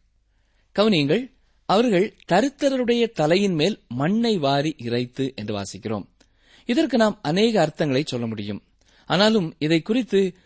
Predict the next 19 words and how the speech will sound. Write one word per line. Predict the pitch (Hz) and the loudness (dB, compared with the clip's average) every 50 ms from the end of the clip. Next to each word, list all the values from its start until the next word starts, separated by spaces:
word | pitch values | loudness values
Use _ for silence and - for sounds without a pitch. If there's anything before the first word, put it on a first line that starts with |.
| _ _ _ | _ _ _
தனிப்பட்ட | _ - 208 262 277 - 262 220 - 214 | _ 2 2 2 2 0 -2 -2 0 0
முறையிலே | 175 165 170 180 180 190 175 160 - _ | 2 2 4 4 4 4 2 0 -2 _
நான் | - 127 135 131 131 | -6 -2 -2 0 0
நினைக்கிற | 139 151 165 170 156 156 139 | 0 -2 -2 -2 -2 -2 -2
காரியம் | 123 - 131 127 123 120 | -2 0 0 0 0 -2
என்னவென்றால், | 120 117 110 113 127 175 208 175 143 123 139 - - _ _ _ _ _ _ _ _ _ _ | -2 -2 -2 -2 0 2 2 2 2 0 -2 -4 -10 _ _ _ _ _ _ _ _ _ _
இந்த | 196 208 214 202 208 196 | -2 0 2 2 0 0
பெருமை | - - 214 220 254 277 269 269 254 240 | 0 2 4 4 4 4 4 2 2 2
கொண்ட | - 190 180 185 175 190 190 - - - - - | 0 0 0 0 0 0 0 -2 -4 -8 -2 0
சுயநலமான | 202 214 226 233 226 214 202 185 185 180 175 175 175 175 180 175 | 0 2 2 2 2 2 2 2 0 0 0 0 0 0 -2 -4
செல்வந்தமான | - - - - 165 175 190 190 202 202 202 196 196 190 190 196 214 240 240 226 - _ | -6 -8 -4 0 0 0 0 0 -2 0 0 0 0 0 0 2 2 2 0 -2 -4 _
நியாயாதிபதிகள் | 127 131 135 139 139 135 131 127 120 117 120 123 117 139 190 233 214 143 - - _ _ _ _ _ _ _ _ _ _ _ | -4 -2 0 0 2 0 0 0 -2 -4 -6 -8 -2 0 2 2 2 0 -4 -8 _ _ _ _ _ _ _ _ _ _ _
ஏழைகள் | - 143 143 175 220 254 269 254 233 185 185 202 202 - _ _ | -2 2 4 6 6 6 6 6 4 4 2 0 0 -4 _ _
தங்களுடைய | - 160 165 175 170 170 160 160 160 156 - - - | -4 -2 0 2 2 2 2 2 0 0 -4 -4 0
புலம்பலின் | 196 220 254 277 277 254 247 233 220 196 | 2 4 4 4 4 4 4 2 2 2
பொழுது | 151 151 151 147 143 143 139 - - _ _ _ _ _ _ _ _ | 2 2 2 2 2 0 -2 -4 -8 _ _ _ _ _ _ _ _
தங்கள் | _ 156 160 170 160 156 147 | _ 0 2 2 2 0 2
தலைமீது | - 160 170 196 226 233 233 240 254 254 254 202 | 2 2 2 4 4 2 4 2 2 2 0 0
வாரிப்போடும் | 156 160 170 196 220 220 185 - 170 165 160 156 143 - | 2 4 4 4 4 2 0 0 0 0 0 0 -2 -6